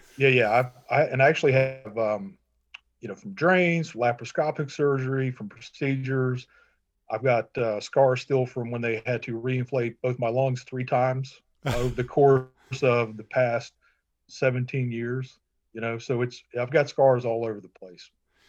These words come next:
Speaker 1: And,
Speaker 2: You
Speaker 1: uh,
Speaker 2: are, yeah, I mean, talk about a warrior, man. And, and so tell me about that first line of your, your comment when you talk about how you initially despised your scars. Tell me about that early time. Um, was it, was it like a bitterness or a reminder of, of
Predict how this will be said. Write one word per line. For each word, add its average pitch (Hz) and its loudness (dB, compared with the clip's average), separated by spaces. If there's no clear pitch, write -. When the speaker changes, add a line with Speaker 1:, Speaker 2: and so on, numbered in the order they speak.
Speaker 1:
And, 104 -12
Speaker 2:
You 190 0
Speaker 1:
uh, 151 6
Speaker 2:
are, 139 4
yeah, 123 -4
I 117 -4
mean, 127 -4
talk 175 2
about 147 2
a 131 0
warrior, 131 2
man. 117 -6
And, 151 -4
and 151 -2
so 160 2
tell 180 -2
me 285 0
about 196 2
that 175 0
first 170 -2
line 151 -4
of 139 -4
your, 127 -4
your 120 -4
comment 139 2
when 135 -4
you 131 -4
talk 143 0
about 127 -4
how 127 -2
you 123 -6
initially 131 -4
despised 123 -4
your 123 -6
scars. 123 -4
Tell 156 -2
me 190 0
about 175 4
that 135 2
early 143 2
time. 120 -4
Um, 120 -4
was 127 -2
it, 135 -6
was 143 -2
it 135 -2
like 123 -2
a 123 -2
bitterness 185 0
or 123 0
a - -6
reminder 143 2
of, 127 -4
of 120 -6